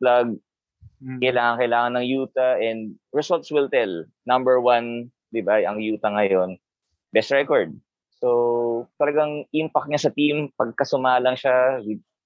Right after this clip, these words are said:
Speaker 1: you know, bench, with the bench players, talagang ano ka, talaga. Scores. Scores talaga siya. Komportable siya sa mga ganong ginagawa.
Speaker 2: Okay. Now, what are those other awards pa ba? So, aside from the six
Speaker 1: Oh.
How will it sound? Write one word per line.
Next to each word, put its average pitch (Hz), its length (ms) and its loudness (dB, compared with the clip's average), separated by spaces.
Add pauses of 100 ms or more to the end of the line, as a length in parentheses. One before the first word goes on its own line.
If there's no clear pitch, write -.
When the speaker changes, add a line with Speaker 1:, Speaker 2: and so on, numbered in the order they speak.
Speaker 1:
you 113 80 -4
know, 113 240 0 (400)
bench, 117 400 0
with 113 80 2
the 117 80 4
bench 123 320 -2
players, 123 320 0
talagang 104 320 0
ano 101 160 -2
ka, 95 240 2 (160)
talaga. 98 400 -6 (560)
Scores. - 720 0 (320)
Scores 113 160 4
talaga 110 320 4
siya. 104 200 -2 (760)
Komportable 104 560 4
siya - 160 -8
sa 104 80 -6
mga 95 320 2
ganong 92 160 -4
ginagawa. 82 480 0 (1400)
Speaker 2:
Okay. 151 320 2 (240)
Now, 185 400 -2
what 247 240 0
are 285 140 2
those 220 260 0
other 175 320 0
awards 147 800 0
pa 120 240 -4
ba? 107 240 -8 (320)
So, 160 160 2
aside 165 320 2
from 160 160 -4
the 156 160 0
six 165 240 0
Speaker 1:
Oh. 170 80 2